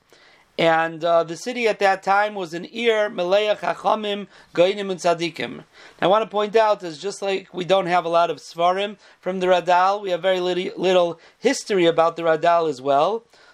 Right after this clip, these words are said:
The one Talmud of the Radal is in the Hakdama to one of his Svarim on the Zohar, written by someone named Reb Shmuel Luria, who is a relative of Reb David Luria,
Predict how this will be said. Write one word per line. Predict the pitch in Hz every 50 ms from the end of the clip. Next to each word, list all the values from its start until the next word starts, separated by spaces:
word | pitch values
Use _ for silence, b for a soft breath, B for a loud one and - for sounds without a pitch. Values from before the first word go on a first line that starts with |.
| b _
The | - 143
one | 147 175 202 220 226 233 226 226 - - _
Talmud | - 185 208 220 226 214 220 175 -
of | 190 175
the | 175
Radal | 165 165 160 151 185 196 208 208 208 208 208 214 - -
is | - 175 160 151 170
in | 180 175 170
the | 160 156 147
Hakdama | 135 143 143 - - - 190 208 208 208 190 180
to | - 156
one | 156 170 180 180
of | 170 160
his | 156 160 156 143 139 - B B B B B B B B B B B B B B B - _
Svarim | - - - - - 190 190 196 202 220 208 196 190 185 - -
on | - 165 160
the | 147 147
Zohar, | 139 135 180 208 226 226 214 196 190 190 180
written | 160 165 226 247 - - 208 196 196 180
by | 175 165 165
someone | 156 - - 190 196 202 196 185 180 175 170 175 - -
named | 180 160 180 190 185 175 151 131 120 143 - - - - _ _ _ _ _ _ _ _ _ _ - - - _
Reb | 165 160 151 -
Shmuel | - - 175 220 277 285 247 196
Luria, | 170 165 156 151 147 147 151 165 196 202 b b b b b b _
who | 170
is | 160 139
a | 165 156
relative | 151 170 190 233 233 226 - - 175 165 160 151 160
of | - - 151 151 147 135 135
Reb | 143 131 123
David | 151 151 143 131 135
Luria, | 131 139 143 151 156 165 175 196 226 226